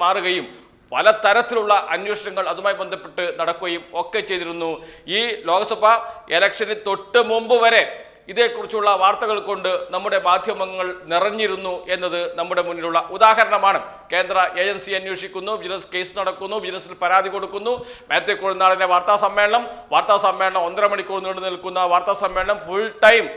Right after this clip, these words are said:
മുഴുവൻ സമയവും നമ്മുടെ ചാനലുകൾ സംപ്രേഷണം ചെയ്യുന്നു. അങ്ങനെ, അങ്ങനെ ഇതാ കിട്ടിയിരിക്കുന്നു നല്ലൊരു ആയുധം എന്ന രൂപത്തിലാണ്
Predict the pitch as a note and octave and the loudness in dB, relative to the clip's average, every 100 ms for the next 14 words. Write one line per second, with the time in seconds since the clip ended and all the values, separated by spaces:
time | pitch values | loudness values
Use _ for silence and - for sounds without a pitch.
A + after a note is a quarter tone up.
0 | - - D#3 F#3+ G#3+ G3+ G#3 G3 F#3+ F#3 | -16 -10 -4 0 0 2 0 0 -4 -4
1 | F3+ F3+ F3+ F3 F#3 F#3 F3+ E3+ F3 G3 | -4 -6 -2 -2 0 -4 -4 -4 -4 -6
2 | F#3+ F#3+ G3+ G3+ B3 B3+ - - F#3+ C4 | -6 -4 -2 -2 -4 -6 -12 -6 -2 2
3 | C4 A3+ B3+ C4 E3 - - - B3 B3+ | 4 4 4 2 0 -2 -16 -2 4 4
4 | B3+ B3+ D4 C4 B3+ B3 A#3+ A#3 A3 G#3 | 2 -2 -2 -2 -2 -4 -2 -2 0 0
5 | A3+ G#3+ G#3 A#3+ A#3 G#3+ - G3+ G#3 G3+ | 4 4 4 4 0 -2 -4 -4 -2 -4
6 | F#3+ F#3+ F#3 F3 | -4 0 2 2